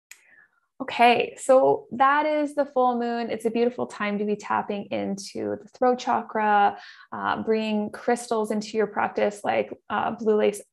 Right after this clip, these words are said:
agate, uh, chrysocolla, sodalite, anything that's gonna be activating the throat. Um, if you're feeling like your throat chakra is overactive at this time, maybe you're gonna ground, maybe you're gonna bring in some onyx, um, some tourmaline,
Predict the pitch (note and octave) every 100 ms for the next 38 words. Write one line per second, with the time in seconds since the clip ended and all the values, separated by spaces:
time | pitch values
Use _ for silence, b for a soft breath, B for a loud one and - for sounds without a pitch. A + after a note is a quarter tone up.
0 | _ - A3+ A3+ A#3 A3 G#3+ - - -
1 | A3+ A3 A3 - - A#3+ A#3+ A#3 A3 G#3+
2 | A3 - G#3+ G3+ G3+ G3+ G3 G3 G3+ A3+
3 | B3 B3 A#3 A3 A3 G#3+ A#3 G#3+ G#3 G#3
4 | G#3 F#3+ G#3 - - - A3 A#3 A#3 -
5 | - B B B B B G#3 G3+ A3 A3
6 | B3 B3+ B3+ B3+ B3+ C4 B3+ A#3+ C4 B3
7 | - A#3 A#3 - B3 B3+ G3+ F#3 F#3 -
8 | G3+ G3 G#3 G3+ G3+ G3+ A3 A#3 A3+ A#3+
9 | G3+ G3+ G3+ - - G#3+ G#3+ G#3 G#3 G#3
10 | G3+ G3+ - G3 G3 G3+ - - B B
11 | B - G3+ - G#3 G3+ G#3 G#3 G3+ G3
12 | G3 F#3+